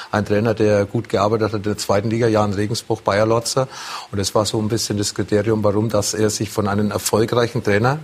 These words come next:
was die Position anbetraf-, äh, betroffen hat, nämlich Tabellenplatz eins, getrennt hat. Bei Dieter Hecking, äh, wir haben's grad schon gesagt, äh, gehört, äh, Rose war auf dem Platz, der in Salzburg, äh, national und international, äh, wirklich begeisterten Fußball spielen hat lassen, auch mit Ballbesitz, äh,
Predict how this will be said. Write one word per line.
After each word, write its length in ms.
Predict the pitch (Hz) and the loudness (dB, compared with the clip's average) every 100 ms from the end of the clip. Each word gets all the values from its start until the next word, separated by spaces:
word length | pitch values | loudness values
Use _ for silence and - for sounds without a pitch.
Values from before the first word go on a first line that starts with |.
| 131 | -4
was 180 | 104 - | -4 -4
die 80 | 95 | -4
Position 520 | 104 - - 107 107 | -2 -2 -2 -2 -2
anbetraf-, 420 | 120 113 131 123 - - | -2 -4 -4 -4 -8 -2
äh, 160 | 127 117 - | 0 0 -2
betroffen 420 | 120 120 - 123 | -2 -2 0 0
hat, 120 | 123 - - - | -2 -4 -14 -2
nämlich 260 | 107 107 104 | 0 2 0
Tabellenplatz 560 | 95 104 104 104 101 - | 0 0 0 0 0 0
eins, 300 | 104 104 - | 0 0 -4
getrennt 420 | 92 104 101 - | 0 0 0 -4
hat. 120 | 85 - - - - - - | -12 -14 -18 -16 -16 -8 -4
Bei 120 | 120 | 0
Dieter 220 | 135 131 | 2 4
Hecking, 400 | 127 143 165 160 | 2 2 2 2
äh, 360 | 139 131 127 113 | 2 4 2 2
wir 100 | 113 | 0
haben's 180 | 120 - | 0 0
grad 200 | 117 - | -2 0
schon 140 | 120 | -2
gesagt, 480 | 107 127 147 151 - | 0 0 -2 -4 -6
äh, 180 | 123 117 | -2 2
gehört, 380 | 110 131 147 | 2 2 2
äh, 40 | 147 | 0
Rose 800 | 123 120 117 113 110 127 - 120 | 0 -2 -2 -2 0 0 0 2
war 80 | |
auf 120 | 113 - | 0 0
dem 160 | 98 | 0
Platz, 260 | 110 147 - | 0 0 0
der 160 | 117 | 2
in 80 | 110 | 2
Salzburg, 640 | 95 113 110 - 117 113 - | 0 -2 -2 0 0 0 2
äh, 220 | 113 107 | 2 2
national 520 | 113 113 - 127 117 | 0 -2 -2 0 0
und 80 | 110 | 0
international, 720 | 113 123 123 - 117 110 110 110 - - - | -2 -2 -2 -2 0 2 2 -2 -12 -12 -2
äh, 40 | 113 110 | 2 4
wirklich 280 | 107 110 107 | 2 -2 -4
begeisterten 500 | 113 107 110 - 110 | -2 0 0 0 -2
Fußball 300 | 120 143 - | -2 -2 0
spielen 320 | 139 - 139 131 | 0 0 0 0
hat 100 | 123 | 2
lassen, 320 | 127 - 127 | 0 -2 -4
auch 200 | 95 - | -4 -4
mit 100 | 101 | 0
Ballbesitz, 720 | 120 131 139 - 131 - - | 0 0 -2 -2 -2 -4 -2
äh, 380 | 123 110 110 | 2 2 2